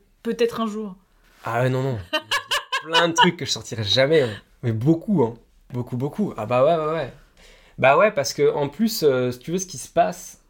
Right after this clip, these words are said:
Speaker 2: pour, euh, pour moi, après je sais pas si c'est pareil, euh, pour, pour toi dans l'écriture, mais c'est que quand je passe, je pense que dans l'écriture, vous passez peut-être plus de temps encore sur, euh, euh, c'est peut-être un peu différent, mais,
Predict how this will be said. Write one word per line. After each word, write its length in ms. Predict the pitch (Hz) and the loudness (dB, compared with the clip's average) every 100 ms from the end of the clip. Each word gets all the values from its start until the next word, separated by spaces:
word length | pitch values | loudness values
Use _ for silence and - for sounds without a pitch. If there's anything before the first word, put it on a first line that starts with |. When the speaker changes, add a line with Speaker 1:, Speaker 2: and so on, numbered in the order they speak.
| _ _ _ _ | _ _ _ _
Speaker 2:
pour, 360 | 123 113 117 | -12 -6 -2
euh, 760 | 113 110 110 110 110 107 117 113 _ _ _ _ _ _ _ _ _ _ _ _ - | -2 -2 -4 -6 -6 -8 -10 -16 _ _ _ _ _ _ _ _ _ _ _ _ -14
pour 100 | - | -8
moi, 180 | 113 135 | 2 4
après 140 | 185 113 | 4 0
je 60 | |
sais 60 | - | -10
pas 120 | 123 | -12
si 140 | 120 117 | -14 -16
c'est 100 | 110 | -10
pareil, 240 | 123 131 | -6 -4
euh, 200 | 127 123 | -4 -6
pour, 260 | 123 - - | -8 -12 -10
pour 340 | 147 - 135 | -10 -10 -12
toi 100 | 131 | -6
dans 100 | 131 | -4
l'écriture, 360 | 127 123 - 170 | -4 -8 -4 0
mais 80 | 147 | 0
c'est 140 | - | 0
que 80 | 123 | -6
quand 140 | 120 | -8
je 80 | 131 | -8
passe, 220 | 127 - - _ - | -8 -12 -16 _ -16
je 120 | - | -8
pense 140 | 175 | -6
que 100 | - | -2
dans 100 | 135 | 0
l'écriture, 400 | 127 123 139 180 | 0 -2 -6 -4
vous 80 | 123 | -4
passez 220 | 120 120 | -6 -8
peut-être 180 | 127 - | -12 -16
plus 320 | - 175 175 | -2 2 2
de 100 | 151 | 0
temps 260 | 139 160 156 | -2 0 0
encore 320 | 131 139 131 | 0 2 0
sur, 240 | - 131 117 | 0 -2 -6
euh, 100 | 110 107 - - - - - _ _ - | -6 -8 -18 -18 -20 -20 -20 _ _ 0
euh, 160 | 127 123 | 2 2
c'est 140 | - | 0
peut-être 160 | 143 135 | -2 -4
un 60 | |
peu 120 | 123 | -4
différent, 380 | 127 120 127 123 | -8 -4 -4 -2
mais, 220 | 123 127 | -2 -2